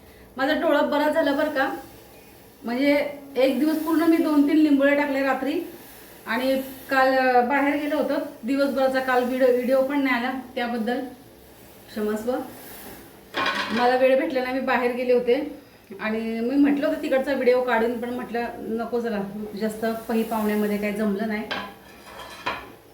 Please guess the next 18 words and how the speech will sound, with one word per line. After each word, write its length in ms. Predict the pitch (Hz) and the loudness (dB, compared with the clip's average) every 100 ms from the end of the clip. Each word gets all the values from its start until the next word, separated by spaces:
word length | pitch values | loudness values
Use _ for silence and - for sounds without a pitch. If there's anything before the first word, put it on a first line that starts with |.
| - - - - - - - - - | -20 -20 -20 -20 -20 -20 -20 -20 -10
चहा 220 | 233 214 | -4 -4
केलेला 380 | 214 214 214 208 | -4 -4 -2 -2
आहे 140 | 208 208 | -2 -4
आपला, 240 | 202 202 | -4 -4
आता 260 | 196 202 - | -4 -4 -2
चहाची 380 | 233 214 214 | -2 -2 -2
वेळ 180 | 214 214 | -4 -2
झालेली 300 | 214 202 202 | -2 -2 0
आहे. 400 | 196 214 - - - - - - 170 175 | 0 -2 -4 -14 -20 -16 -10 -2 -2 0
दहा 400 | 208 226 277 294 | 0 2 2 2
वाजले, 220 | 277 214 247 - - - - - - - - 196 - - - - 190 | 2 0 0 -2 -8 -12 -14 -16 -14 -12 -10 -10 -10 -12 -12 -14 -6
दहा 300 | 196 262 320 | -2 0 0
काय, 320 | 320 320 359 | 0 2 0
थांबा, 380 | - - 247 208 | -2 -6 -4 -4
दहापेक्षा 520 | 202 262 269 285 269 | -2 -4 -4 -6 -6
जास्तच 420 | 294 - 277 262 | -6 -6 -6 -4
वाजले 280 | 269 233 233 | -4 -2 -4
असतील 320 | 226 - 185 | -6 -10 -14